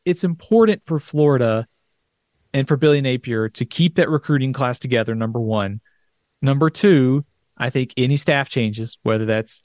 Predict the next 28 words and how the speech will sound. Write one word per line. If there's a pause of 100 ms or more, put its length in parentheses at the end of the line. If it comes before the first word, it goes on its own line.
hiring
a
special
teams
coordinator, (680)
hiring
an
offensive
coordinator, (540)
and
bringing
in (100)
help (140)
on
the, (100)
from
the
transfer
portal (380)
for
defense. (380)
They
are
giving
up
seven
point (200)
four